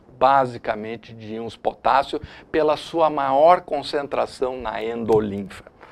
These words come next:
O movimento dos cílios das células receptoras pode tanto despolarizar a célula,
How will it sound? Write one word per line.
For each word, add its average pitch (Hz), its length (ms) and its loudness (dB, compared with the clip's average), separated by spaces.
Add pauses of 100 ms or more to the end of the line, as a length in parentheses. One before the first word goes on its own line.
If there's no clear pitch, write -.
(540)
O 165 140 6
movimento 151 720 6
dos 113 260 -4
cílios 120 520 0
das 104 180 4
células 120 480 4
receptoras 147 800 2
pode 135 480 8
tanto 131 420 0
despolarizar 160 1300 8
a 233 80 -4
célula, 180 500 -4